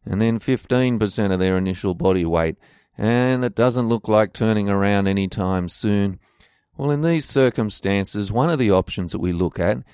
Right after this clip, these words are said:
is to use something called a feeding tube. And in particular today, I'm talking about a nasogastric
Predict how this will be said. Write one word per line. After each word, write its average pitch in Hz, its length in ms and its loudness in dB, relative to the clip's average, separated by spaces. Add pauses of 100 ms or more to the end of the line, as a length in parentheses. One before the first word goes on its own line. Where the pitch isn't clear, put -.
(200)
is 101 220 -4
to 98 120 -2
use 98 380 2
something 95 480 -4
called 85 300 -4
a 95 140 2 (140)
feeding 107 720 0
tube. 85 640 -4 (520)
And 95 400 -2
in 95 160 -2
particular 139 500 -2
today, 104 320 0
I'm 95 120 -2
talking 92 260 -2
about 87 240 2
a 85 160 0
nasogastric 101 1120 -2